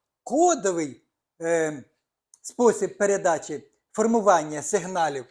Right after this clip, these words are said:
що проходять від датчиків, кодовий спосіб, крім підвищення надійності,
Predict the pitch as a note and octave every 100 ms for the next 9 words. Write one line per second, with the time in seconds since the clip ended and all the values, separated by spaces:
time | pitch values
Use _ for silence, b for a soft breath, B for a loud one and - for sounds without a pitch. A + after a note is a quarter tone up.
0 | _ _ - F3+ F#3 E3+ F3 D#3+ D3 C3+
1 | E3+ A#2+ F3+ C#3 - - _ _ _ _
2 | _ _ _ G#3+ A3 E3 C#3+ - - C#3
3 | - - _ _ _ _ - B3 C#4 G3+
4 | B2+ _ - F3 F3+ A3 - F3 E3 D3+
5 | D3 C#4 A#3 D3+ - - -